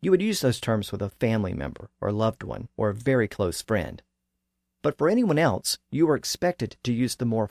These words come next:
formal pronoun you. Of course, as we've seen before,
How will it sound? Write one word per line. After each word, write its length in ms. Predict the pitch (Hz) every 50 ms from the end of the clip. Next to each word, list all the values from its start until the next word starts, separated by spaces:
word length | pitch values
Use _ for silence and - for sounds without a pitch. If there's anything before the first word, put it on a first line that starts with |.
| _ _ -
formal 360 | 170 202 226 226 170 117 98
pronoun 600 | - - 101 87 90 80 71 73 67 67 - - - _ _
you. 340 | - 151 180 131 80 - - _ _ _ _ _ _ _ _ _ _ _ _ _ _ _ _ _ -
Of 100 | - -
course, 260 | - 123 113 101 -
as 120 | 101 - -
we've 160 | 98 104 -
seen 260 | - - 117 110 98
before, 480 | 92 92 - 175 180 147 120 117 120